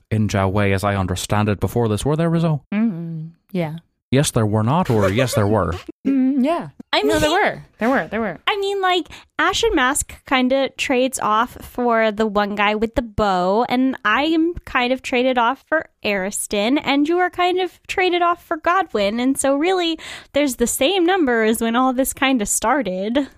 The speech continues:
Speaker 2: How do you know about the guy with the bow?
Speaker 3: 'Cause you talked about him once, 'cause you were like, "And Godwin with the stupid hand who was so stupid tried to learn the bow," and I was like, "But where did he even get a bow?" And you were like, "Our friend had it."
Speaker 2: I guess that makes sense.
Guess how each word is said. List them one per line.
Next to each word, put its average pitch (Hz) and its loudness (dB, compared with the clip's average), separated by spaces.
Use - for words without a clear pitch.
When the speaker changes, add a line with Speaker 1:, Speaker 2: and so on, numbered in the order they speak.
Speaker 2:
How 320 -6
do 403 -8
you 403 -6
know 370 -2
about 339 0
the 240 0
guy 214 2
with 247 -2
the 180 0
bow? 170 -2
Speaker 3:
'Cause 294 2
you 302 2
talked 381 0
about 202 2
him 196 -2
once, 196 -2
'cause 226 -4
you 247 0
were 240 0
like, 240 0
"And 311 2
Godwin 320 0
with 269 0
the 262 -2
stupid 320 -2
hand 311 0
who 285 0
was 285 -2
so 311 0
stupid 311 -2
tried 262 -2
to 294 -2
learn 285 2
the 247 0
bow," 302 2
and 262 0
I 233 -2
was 233 -2
like, 226 -4
"But 208 0
where 208 0
did 254 -4
he 320 2
even 370 2
get 403 2
a 339 -2
bow?" 185 0
And 196 -6
you 226 -4
were 220 -2
like, 202 -4
"Our 339 2
friend 202 -2
had 185 2
it." 185 -4
Speaker 2:
I 208 -4
guess 180 -6
that 170 -6
makes 165 -8
sense. 175 -6